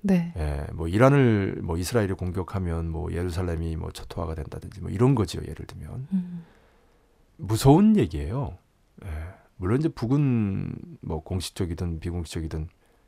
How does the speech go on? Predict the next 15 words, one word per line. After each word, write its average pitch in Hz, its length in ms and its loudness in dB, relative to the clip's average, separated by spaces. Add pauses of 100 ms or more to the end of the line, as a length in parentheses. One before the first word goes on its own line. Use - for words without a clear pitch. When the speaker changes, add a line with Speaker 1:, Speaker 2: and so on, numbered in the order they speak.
(120)
Speaker 2:
그런 90 400 -4
핵 87 160 -6
확산 107 600 -2
정책에 90 520 -4
대해서 78 560 -6 (500)
표현한 123 380 -2
바가 85 240 -2
없습니다마는 82 800 -6 (340)
오히려 127 240 4
이제 139 180 2
그 110 160 0
공식적으로는 107 520 -2
그 - 80 -6
반대 87 340 -2
입장이죠. 80 720 -6